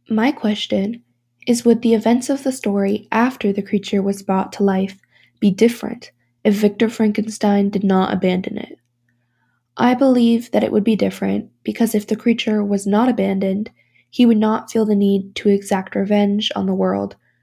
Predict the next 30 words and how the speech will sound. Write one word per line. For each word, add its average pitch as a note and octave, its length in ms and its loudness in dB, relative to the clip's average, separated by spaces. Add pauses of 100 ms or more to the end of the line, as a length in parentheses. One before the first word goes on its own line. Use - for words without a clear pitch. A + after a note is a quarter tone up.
(280)
for A3 160 2
Victor A#3 360 4
would A3+ 140 4
have G#3 80 0
helped G3+ 360 -2
him G3+ 280 0
feel G3 300 2
like F#3+ 160 2
he G3 160 -2
belonged, - 560 -8 (480)
even A3 280 4
if G#3+ 160 0
it - 100 0
was F#3+ 380 2
only F#3 260 2
the F#3 140 -2
two - 240 -6
of - 140 -12
them. - 280 -18 (2750)
The A#3+ 100 -10
creature's C4+ 560 0
desire G#3+ 600 0
for G#3 320 -2
a G#3 60 -4
female G#3+ 420 0
companion G3+ 840 -2 (240)
of G#3 120 0
its G#3 160 0
same A3+ 280 0
nature G#3 580 -4